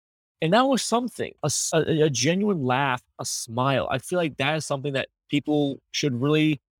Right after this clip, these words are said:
take in, in consideration. I feel like somebody should really look at themselves and think to themselves, like, "Wow, what a beautiful, what a miracle to laugh, to be free, and to let my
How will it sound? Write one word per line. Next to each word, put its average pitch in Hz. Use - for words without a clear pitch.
take 151
in, 139
in 135
consideration. 120
I 135
feel -
like 143
somebody 143
should 131
really 139
look 147
at 180
themselves 127
and 127
think 190
to 147
themselves, 123
like, 123
"Wow, 127
what 175
a 269
beautiful, 143
what 196
a 269
miracle 135
to 127
laugh, 113
to 123
be 139
free, 135
and 120
to 127
let 127
my 127